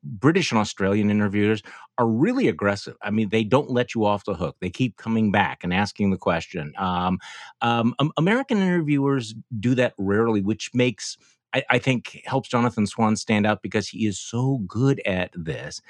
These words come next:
And Mitch McConnell, um, well, we'll get to your take on this because in my newsletter, I actually gave you the final word on, on what we, we saw here. Uh, D-, uh, Jonathan Swan pressing,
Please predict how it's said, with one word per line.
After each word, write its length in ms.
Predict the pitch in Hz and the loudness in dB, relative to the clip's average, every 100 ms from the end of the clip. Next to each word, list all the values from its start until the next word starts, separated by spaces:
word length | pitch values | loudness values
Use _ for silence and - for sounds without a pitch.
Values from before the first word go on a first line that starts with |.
| - - _ - | -20 -20 _ -4
And 180 | 139 185 | 2 4
Mitch 240 | 277 - | 2 0
McConnell, 800 | 277 240 - 196 214 190 117 110 - - | -2 -2 -2 0 2 4 2 0 -4 -10
um, 600 | 113 113 117 123 123 107 _ - | -6 -4 0 0 0 -2 _ -2
well, 320 | 127 135 151 | 0 2 2
we'll 140 | 143 | 2
get 180 | 143 - | 0 0
to 60 | 123 | 2
your 120 | 120 | 0
take 200 | 117 101 | 0 0
on 100 | 92 | 0
this 120 | 95 | 0
because 280 | - 104 92 | -2 -2 0
in 60 | 95 | 2
my 100 | 98 | 4
newsletter, 400 | 110 113 107 90 | 2 2 0 2
I 100 | 92 | 0
actually 360 | 95 - 95 - _ - | 0 0 -2 -4 _ 0
gave 220 | 117 98 | 2 4
you 100 | 113 | 2
the 100 | 101 | 2
final 420 | - 101 95 92 | 0 2 2 2
word 260 | 92 92 90 | 2 2 2
on, 200 | 87 90 - | 0 -4 -2
on 140 | 95 | -2
what 160 | 95 - | -2 -2
we, 220 | 95 92 - | -4 -4 -4
we 100 | 92 | -4
saw 300 | - 90 92 | -2 0 0
here. 240 | 90 82 - - - | -2 -4 -8 -20 -10
Uh, 140 | - 127 - 117 | -4 -4 -6 -2
D-, 120 | 101 - | -2 0
uh, 40 | |
Jonathan 380 | 123 151 175 131 | 0 2 2 0
Swan 360 | 131 123 110 107 | -4 0 0 0
pressing, 560 | - 151 143 107 82 | 0 -2 0 0 -2